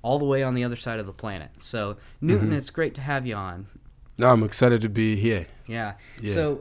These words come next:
Speaker 1: just give us a, a quick rundown. Can you give us a little bit of your backstory, your background of how you came to know Christ and what led you to the ministry?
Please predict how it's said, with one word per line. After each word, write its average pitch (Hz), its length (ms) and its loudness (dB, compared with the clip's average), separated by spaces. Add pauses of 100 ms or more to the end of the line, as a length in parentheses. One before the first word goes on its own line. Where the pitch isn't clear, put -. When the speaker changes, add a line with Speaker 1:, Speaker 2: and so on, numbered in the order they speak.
(140)
Speaker 1:
just - 300 -6
give 349 100 -4
us 359 160 -4
a, 185 260 0
a 160 120 -2
quick 208 280 -4
rundown. 180 420 -2
Can 196 140 -4
you 285 140 -2
give 254 180 -2
us 220 180 -4
a - 40 -10
little 170 180 -6
bit 160 140 -2
of 123 180 -4
your 147 280 0
backstory, 143 560 -2
your 120 100 -4
background 131 600 -4 (240)
of 113 320 -4
how 143 180 -4
you 143 140 -2
came 139 220 -6
to - 100 -12
know 131 100 -4
Christ 170 560 -2
and 113 320 -6
what 139 180 -4
led 135 200 -4
you 127 100 -2
to 123 120 -8
the 110 80 -8
ministry? 107 460 -8